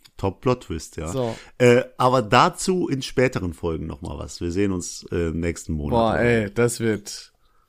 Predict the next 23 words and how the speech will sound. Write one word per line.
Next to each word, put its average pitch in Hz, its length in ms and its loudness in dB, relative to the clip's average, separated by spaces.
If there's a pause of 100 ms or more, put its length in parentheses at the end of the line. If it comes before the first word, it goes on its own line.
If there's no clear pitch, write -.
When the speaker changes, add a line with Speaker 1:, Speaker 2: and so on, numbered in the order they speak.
Speaker 2:
ihr 135 140 0
wisst 151 140 2
Speaker 1:
Das - 80 -6
wird, 139 60 6
Speaker 2:
gar 143 100 4
nicht, 135 140 0
Speaker 1:
das 135 60 2
Speaker 2:
was 131 80 -2
auf 135 80 2
Speaker 1:
kommt, 127 140 4
Speaker 2:
euch - 80 -4
zukommt. 107 540 -8
Speaker 1:
es 104 340 2
kommt 156 320 2
noch 131 180 2
ganz 131 300 4
viel 117 100 2
auf 101 160 -2
euch 90 220 -2
zu. 85 140 -4
Freut - 300 -6
euch, - 140 -12
Leute. 85 320 -12